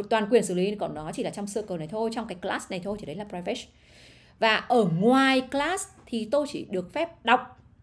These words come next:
chứ không được phép ghi. Đọc có nghĩa là gì? Theo, theo mình hiểu là đọc đơn giản là mình lấy dữ liệu ra là mình đọc.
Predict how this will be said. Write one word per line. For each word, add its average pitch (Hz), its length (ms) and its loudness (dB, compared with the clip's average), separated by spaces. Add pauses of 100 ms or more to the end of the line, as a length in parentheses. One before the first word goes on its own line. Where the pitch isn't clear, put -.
(140)
chứ 277 100 -12
không 269 120 -4
được 208 100 -2
phép 262 160 -8
ghi. 269 240 0 (480)
Đọc 247 180 4
có 262 80 4
nghĩa 277 120 2
là 302 120 4
gì? 226 240 2
Theo, 269 340 -4
theo 285 120 -4
mình 247 140 0
hiểu 226 120 2
là 180 80 0
đọc 196 120 -2
đơn 233 140 0
giản 214 120 0
là 165 60 -4
mình 175 140 -2
lấy 185 140 0
dữ 262 120 -2
liệu 339 200 0
ra 226 100 -10
là 196 100 -6
mình 160 140 -6
đọc. - 240 -14